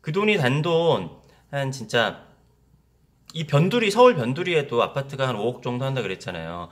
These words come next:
제가 오억도 되게 제가 싸게 잡은 거예요. 오억 정도가 있으면은 이 사람이 뭐 한 달에 한 삼백 정도 벌어요.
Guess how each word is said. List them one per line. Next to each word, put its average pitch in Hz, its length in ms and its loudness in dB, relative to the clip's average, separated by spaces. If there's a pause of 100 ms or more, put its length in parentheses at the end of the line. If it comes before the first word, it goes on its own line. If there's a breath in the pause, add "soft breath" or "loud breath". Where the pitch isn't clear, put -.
(220 loud breath)
제가 127 160 4
오억도 214 320 8
되게 139 160 0
제가 123 200 0
싸게 254 360 0
잡은 208 280 0
거예요. 82 380 -8 (1200 soft breath)
오억 190 220 0
정도가 196 640 4
있으면은 196 920 0 (420)
이 135 100 -6
사람이 170 720 -2
뭐 123 140 -2
한 180 100 -4
달에 190 160 0
한 170 80 -2
삼백 220 260 -2
정도 170 240 -4
벌어요. 101 500 -2